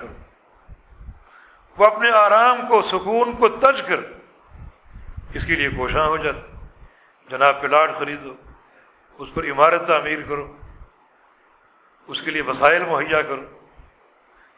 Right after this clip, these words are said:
یہ توفیق ہر ایک کو حاصل نہیں، اور جو یہ کام کرے اس کا مذاق نہ اڑاؤ، اللہ نے اس کو ایک عظیم کام کی توفیق دی۔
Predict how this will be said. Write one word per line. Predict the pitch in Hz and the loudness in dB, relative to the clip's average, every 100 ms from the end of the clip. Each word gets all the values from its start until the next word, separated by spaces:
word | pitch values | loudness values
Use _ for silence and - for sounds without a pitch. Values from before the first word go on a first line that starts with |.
| _ | _
یہ | 135 131 | -14 -2
توفیق | 127 120 165 185 131 | -2 0 -4 0 0
ہر | 175 | 2
ایک | 190 | 0
کو | 190 151 | 2 2
حاصل | 165 202 | 2 -4
نہیں، | 220 277 - - _ _ _ _ _ _ _ _ _ _ 139 | -8 -10 -16 -20 _ _ _ _ _ _ _ _ _ _ -14
اور | |
جو | 131 180 | -4 0
یہ | 185 185 | 0 2
کام | 175 190 175 | 2 2 0
کرے | 196 247 240 - - _ _ - | -2 -2 -6 -16 -20 _ _ -14
اس | 156 - | -8 0
کا | |
مذاق | 175 143 151 190 208 | 0 4 4 4 2
نہ | 262 | 2
اڑاؤ، | 233 175 - - - - - - - _ - _ _ _ _ _ - | 4 4 0 -10 -18 -20 -20 -20 -20 _ -20 _ _ _ _ _ -4
اللہ | 156 185 202 | 2 4 4
نے | 196 | 2
اس | - | 0
کو | 214 | 0
ایک | 202 208 | 0 0
عظیم | 165 170 214 208 | -2 0 -2 0
کام | 185 196 208 | 2 2 0
کی | 226 | -2
توفیق | 220 175 240 240 180 | 2 2 0 -6 -8
دی۔ | 147 | -8